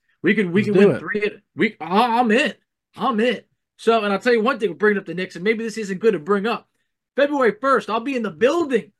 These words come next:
Speaker 1: in
Speaker 2: Oh,
Speaker 1: Madison
Speaker 2: no.
Speaker 1: Square Garden. Pacers
Speaker 2: No.
Speaker 1: versus Knicks. Yep,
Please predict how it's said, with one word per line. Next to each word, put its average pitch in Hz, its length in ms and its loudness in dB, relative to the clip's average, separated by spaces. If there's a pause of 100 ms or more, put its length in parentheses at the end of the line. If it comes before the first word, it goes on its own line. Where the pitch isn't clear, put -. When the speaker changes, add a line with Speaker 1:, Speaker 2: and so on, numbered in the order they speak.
(160)
Speaker 1:
in 160 160 -4
Speaker 2:
Oh, 208 40 4
Speaker 1:
Madison 170 360 0
Speaker 2:
no. 220 160 2
Speaker 1:
Square 208 140 6
Garden. 220 500 4 (340)
Pacers 240 180 6
Speaker 2:
No. 247 420 6
Speaker 1:
versus 165 320 2
Knicks. 262 500 -4
Yep, 214 400 -4